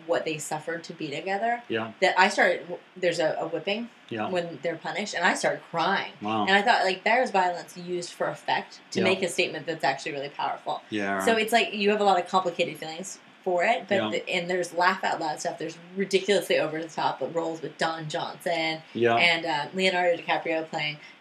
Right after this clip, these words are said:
Speaker 1: Calvin Candy.
Speaker 2: Yeah.
Speaker 1: Um, so I really, I really have to say I enjoyed it. I laughed a lot. I mean, Quentin Tarantino movies, I don't know if you remember when you, the first time you saw Pulp Fiction or Reservoir Dogs, you
Speaker 2: Yeah.
Speaker 1: get a rush.
Speaker 2: Yeah.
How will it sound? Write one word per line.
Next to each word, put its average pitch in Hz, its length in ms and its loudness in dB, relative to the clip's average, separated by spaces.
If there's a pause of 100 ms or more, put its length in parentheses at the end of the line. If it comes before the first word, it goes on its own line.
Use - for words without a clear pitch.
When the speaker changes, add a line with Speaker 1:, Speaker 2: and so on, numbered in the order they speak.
(100)
Speaker 1:
Calvin 160 360 4
Candy. 175 640 0
Speaker 2:
Yeah. 123 340 6 (360)
Speaker 1:
Um, 175 360 -4 (340)
so 240 160 2
I 240 220 6
really, 359 340 2
I 202 360 4
really 233 240 2
have 202 160 0
to 190 80 -10
say 175 260 2
I - 20 -2
enjoyed 165 260 -4
it. 165 40 2
I 151 200 0
laughed 156 360 0
a 165 60 -2
lot. 160 240 4
I 170 80 0
mean, 190 180 -4
Quentin 269 260 0
Tarantino 208 380 0
movies, 165 280 -4
I 165 60 2
don't 180 120 4
know 180 60 -2
if 185 120 -8
you 175 60 -2
remember 165 240 -4
when 165 120 -4
you, 165 220 -16
the 156 80 -10
first 175 200 0
time 180 100 -4
you 160 40 -10
saw 151 200 -4
Pulp - 280 -2
Fiction 170 280 -4
or 151 40 -6
Reservoir 156 300 -4
Dogs, 156 340 -2
you 214 80 0
Speaker 2:
Yeah. - 60 6
Speaker 1:
get - 80 8
a 185 80 2
rush. - 540 -4
Speaker 2:
Yeah. 107 260 2